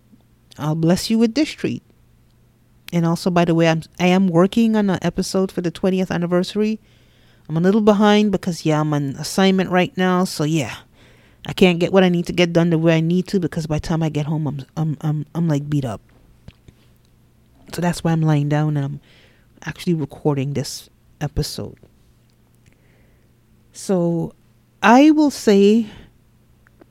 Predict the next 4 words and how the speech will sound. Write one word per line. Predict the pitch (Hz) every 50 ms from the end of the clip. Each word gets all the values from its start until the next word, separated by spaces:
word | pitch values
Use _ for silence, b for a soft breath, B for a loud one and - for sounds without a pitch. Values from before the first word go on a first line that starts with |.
| _ _ _ _ _ _ _ _ _ _ _ _ _ _ _ -
the | 156 160 190 190 180 180 180 175 170 - - - _ _ _ _ _ _ _ _ _ _ _ _ _ _ _ _ _ _ _ _ _ _ _ _ _ _ _ _ _ _ _ _ _ _ _ _ _ _ _ _ _ _ _ _ _ _ _ _ -
Our | 180 185 175 185
Father | - - - 175 165 -
prayer | - _ - - 202 185 165 147 139 151 -